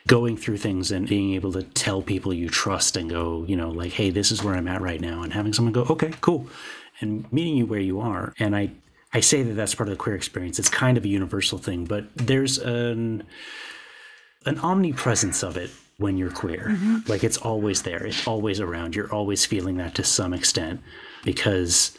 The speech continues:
Speaker 1: to be queer is to be aware of queer politics and to be aware of queer identities and the way that those identities are talked about and framed and highlighted and all of these things.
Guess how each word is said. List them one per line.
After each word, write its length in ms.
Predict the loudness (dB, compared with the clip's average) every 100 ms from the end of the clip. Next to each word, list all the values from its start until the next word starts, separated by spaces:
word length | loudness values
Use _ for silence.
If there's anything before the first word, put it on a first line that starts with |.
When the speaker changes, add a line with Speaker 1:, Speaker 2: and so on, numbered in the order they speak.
| -8
Speaker 1:
to 160 | 0 2
be 140 | 2
queer 400 | 0 0 0 0
is 160 | -2 -2
to 100 | -2
be 140 | 0 0
aware 420 | 0 0 0 -2
of 120 | -6
queer 220 | -6 -6
politics 580 | -6 -6 -6 -6 -6 -4
and 120 | -4
to 80 | -4
be 100 | -2
aware 380 | -2 -2 0 -2
of 100 | -2
queer 240 | -6 -4
identities 680 | -4 -4 -4 -2 -4 0 0 -2 -16 -18 -6
and 180 | -2 0
the 80 | 0
way 300 | 0 0 0
that 180 | -2 -4
those 200 | -4 -4
identities 640 | -4 -4 -2 0 2 0 -2
are 520 | -6 -4 -4 -4 -6 -10 -16 -14 -14 -16 -8
talked 420 | -6 -4 -4 -2
about 380 | -2 0 -2 -4 -6
and 320 | -4 -4 -6
framed 500 | 0 2 2 0 -2
and 220 | -4 -6
highlighted 800 | -4 -2 -2 -2 -2 -2 -2 -4
and 500 | -4 -2 -4 -4 -6 -12 -20 -20 _
all 220 | 2 4 2
of 120 | 2
these 260 | 0 0
things. 600 | 0 0 -2 -4 -4 -6